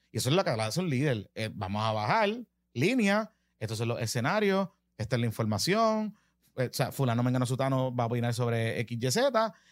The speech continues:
y vamos a hablar de esto, pero entonces no está pasando nada. Yo me enteré por lo del email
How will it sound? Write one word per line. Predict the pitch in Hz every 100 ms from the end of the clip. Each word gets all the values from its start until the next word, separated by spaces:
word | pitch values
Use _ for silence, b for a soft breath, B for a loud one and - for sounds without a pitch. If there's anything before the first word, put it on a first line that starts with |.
| _
y | 110
vamos | 95
a | 117
hablar | 180 240
de | 143
esto, | - 135
pero | 107
entonces | - 208 - - _ _ _ _ -
no | 117
está | 95 98
pasando | 101 107 104
nada. | 101 185 240 - _ _ _ _ _ _ _ _ _ -
Yo | 131
me | 226
enteré | 214 214
por | 208 196
lo | 175
del | 131
email | 196 156 139